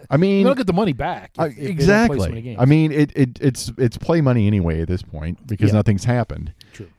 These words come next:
Speaker 2: And if the season dies or stops, then
Speaker 1: Right.
Speaker 2: you get it all back.
Speaker 1: Yeah.
Speaker 2: But
Speaker 1: Yeah.
Speaker 2: right now, I've got money on the Cubs and Sox both making the playoffs.
Speaker 1: You do.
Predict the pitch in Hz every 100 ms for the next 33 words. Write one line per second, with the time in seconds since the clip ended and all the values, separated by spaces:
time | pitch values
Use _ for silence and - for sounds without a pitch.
0 | - 120 110 - 104 - 120 104 95 92
1 | - 104 95 76 82 110 120 85 87 80
2 | 73 90 - - 85 90 104 92 - 98
3 | 87 87 85 82 98 160 196 87 - 92
4 | 92 92 92 - 101 - _ 80 87 110
5 | 117 107 101 110 107 107 107 92 95 101
6 | 104 95 90 87 85 - 101 95 92 107
7 | - 92 92 - 85 82 85 - 82 80
8 | - 78 87 - - 104 175